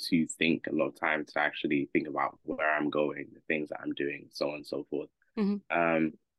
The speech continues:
Speaker 1: and so, yeah, that's what kinda happened. And I kinda remember during that process, just seeing a lot of people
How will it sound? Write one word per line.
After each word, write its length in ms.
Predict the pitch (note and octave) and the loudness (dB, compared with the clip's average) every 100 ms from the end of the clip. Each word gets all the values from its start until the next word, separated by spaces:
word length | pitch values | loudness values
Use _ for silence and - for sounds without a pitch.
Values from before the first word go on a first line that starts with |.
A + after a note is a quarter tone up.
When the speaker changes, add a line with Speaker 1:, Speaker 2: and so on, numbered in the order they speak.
| _ _ _ _ _ _ _ - | _ _ _ _ _ _ _ -2
Speaker 1:
and 180 | F2+ | 0
so, 540 | - F2+ E2+ E2 D#2+ - _ _ _ - | 2 4 6 4 2 -6 _ _ _ -18
yeah, 360 | E2+ F#2 F#2+ D2+ | -2 4 4 4
that's 220 | F#2 - | 0 4
what 180 | A2+ - | 2 4
kinda 220 | G2 F2+ | 4 4
happened. 460 | F2+ F2+ - D2 - | 2 0 0 -6 -6
And 400 | D#2+ D#2+ D#2+ - _ - | -4 -2 -2 -6 _ -2
I 160 | F2 - | -2 0
kinda 240 | G#2+ G#2 | 2 4
remember 380 | G2 G2 F2+ E2 | 8 8 8 6
during 480 | - - F#2 F2 D#2+ | 2 4 6 6 4
that 280 | E2 D2+ - _ _ _ _ _ _ _ - | 0 -2 -4 _ _ _ _ _ _ _ -2
process, 680 | F#2 F#2 F#2+ - D2 C#2+ - | 4 4 2 -2 0 0 0
just 320 | F2 - - | 0 0 0
seeing 460 | - F2 E2+ E2 | 6 6 6 4
a 80 | D2+ | 2
lot 260 | D#2+ E2 D#2+ | 4 6 4
of 120 | - | 2
people 500 | F#2 E2+ - D2 | 2 2 2 -2